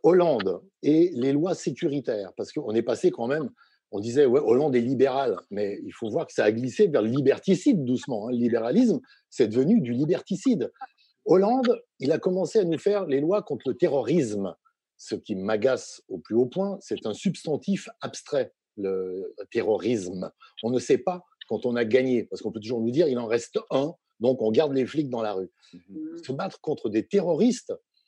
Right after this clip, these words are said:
Speaker 1: ça veut dire quelque chose. On les identifie, on voit, c'est des gens, on peut tirer dessus, il faut les enfermer, et évidemment qu'il faut se battre contre, il ne faut pas les laisser faire. Mais le pouvoir judiciaire, dans tous ces, euh, dans toutes ces lois, a été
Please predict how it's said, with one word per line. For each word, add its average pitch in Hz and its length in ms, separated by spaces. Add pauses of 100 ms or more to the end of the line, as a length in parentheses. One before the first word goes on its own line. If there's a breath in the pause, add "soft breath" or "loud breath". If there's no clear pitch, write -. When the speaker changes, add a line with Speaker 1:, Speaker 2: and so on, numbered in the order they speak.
(120)
Speaker 1:
ça - 160
veut 120 120
dire 190 200
quelque 135 280
chose. - 380 (360)
On 110 120
les 110 200
identifie, 127 540
on 131 100
voit, 151 240
c'est 123 160
des 104 260
gens, 127 280 (220)
on 98 100
peut 151 140
tirer 147 340
dessus, 190 300
il 135 40
faut 135 140
les 110 160
enfermer, 123 380
et 127 240
évidemment 165 420
qu'il - 140
faut 139 140
se 104 100
battre 151 340
contre, - 320 (120)
il - 40
ne - 40
faut 98 120
pas 143 120
les 113 120
laisser 110 300
faire. 95 160 (640 loud breath)
Mais 170 320 (720)
le 127 160
pouvoir 175 260
judiciaire, 135 680 (160)
dans 101 120
tous 95 140
ces, 123 260
euh, 104 180 (500 soft breath)
dans 110 120
toutes 151 180
ces - 180
lois, 165 320
a 120 140
été 160 280